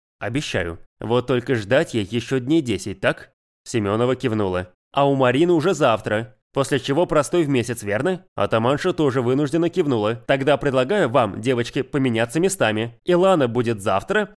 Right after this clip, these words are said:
а ты, Марина, через десять дней, что намного лучше, чем через месяц. Согласны?» Тут я маленько хитрил, так как выходило, что моя тренерша выигрывает вдвойне. Но, с другой стороны, вторая в случае отказа пролетела бы на втрое больше срок, что при её явном нетерпении было сродни наказанию.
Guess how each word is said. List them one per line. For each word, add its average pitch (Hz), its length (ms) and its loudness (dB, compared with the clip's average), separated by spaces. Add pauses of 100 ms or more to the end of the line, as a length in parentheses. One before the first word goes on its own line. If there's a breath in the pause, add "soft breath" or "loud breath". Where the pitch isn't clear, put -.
(100)
а 160 140 2
ты, 127 180 -2
Марина, 208 440 0 (280)
через 165 260 4
десять 127 380 0
дней, 113 240 0
что - 160 -6
намного 143 340 2
лучше, 208 480 -2
чем 165 200 0
через 180 260 0
месяц. 113 400 -2 (100)
Согласны?» 180 640 0 (200)
Тут 147 260 0
я 185 120 2
маленько 151 400 2
хитрил, 117 540 -2 (160)
так 131 140 0
как 139 160 -4
выходило, 135 480 0
что 139 200 -2
моя 123 180 2
тренерша 143 500 -2
выигрывает 120 440 0
вдвойне. 110 640 -2 (240)
Но, 240 180 0
с 196 40 -8
другой 196 320 0
стороны, 196 340 0
вторая 185 380 2
в 170 40 -6
случае 170 320 2
отказа 180 460 0 (200)
пролетела 180 540 4
бы 160 120 4
на 160 140 4
втрое 170 340 2
больше 147 340 2
срок, 170 280 0
что 147 180 -2
при 143 180 -2
её 147 260 2
явном 147 480 2
нетерпении 139 560 0
было 135 240 0
сродни 123 400 0
наказанию. 120 720 -2